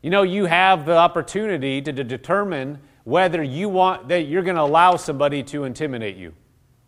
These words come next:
Nobody can intimidate you unless you allow them to.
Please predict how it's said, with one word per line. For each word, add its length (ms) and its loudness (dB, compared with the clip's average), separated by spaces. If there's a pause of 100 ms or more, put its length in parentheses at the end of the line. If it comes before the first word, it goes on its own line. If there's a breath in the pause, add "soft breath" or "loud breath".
(580)
Nobody 360 4
can 320 -6
intimidate 680 -4
you 220 -4
unless 340 -6
you 140 -4
allow 260 -2
them 180 -12
to. 200 -18